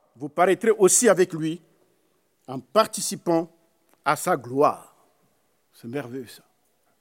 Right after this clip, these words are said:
La feuille de route est tracée. Dieu ne nous sauve pas pour nous laisser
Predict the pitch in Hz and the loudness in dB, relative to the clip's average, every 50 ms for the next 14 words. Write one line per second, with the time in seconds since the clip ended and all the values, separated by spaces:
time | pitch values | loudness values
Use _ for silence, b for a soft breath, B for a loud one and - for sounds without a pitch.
0 | _ _ _ _ _ _ _ _ _ _ _ _ _ _ _ _ _ _ _ _ | _ _ _ _ _ _ _ _ _ _ _ _ _ _ _ _ _ _ _ _
1 | _ _ _ _ _ _ _ _ _ _ _ _ _ _ _ _ _ - 131 127 | _ _ _ _ _ _ _ _ _ _ _ _ _ _ _ _ _ -16 -16 -10
2 | - 202 220 202 156 185 190 240 233 - 190 185 - 175 151 - - 165 151 _ | 0 0 2 2 2 0 -2 -2 0 0 -2 0 0 -6 -6 -6 -8 -12 -14 _
3 | _ _ _ _ _ _ _ _ _ _ _ _ _ _ _ _ _ _ _ _ | _ _ _ _ _ _ _ _ _ _ _ _ _ _ _ _ _ _ _ _
4 | _ _ _ _ _ _ _ _ _ _ _ _ _ _ _ _ _ _ _ _ | _ _ _ _ _ _ _ _ _ _ _ _ _ _ _ _ _ _ _ _
5 | _ _ _ _ _ _ _ _ _ _ _ _ _ 107 113 120 117 160 226 240 | _ _ _ _ _ _ _ _ _ _ _ _ _ -20 -20 -8 2 4 4 6
6 | 202 196 214 214 - - - 240 190 151 - 220 202 202 - 214 208 202 208 180 | 8 6 6 4 2 2 2 2 2 0 2 0 0 2 2 -4 -4 -4 0 0
7 | 175 160 - - 196 190 180 170 147 | -2 -2 -2 0 0 2 2 2 -2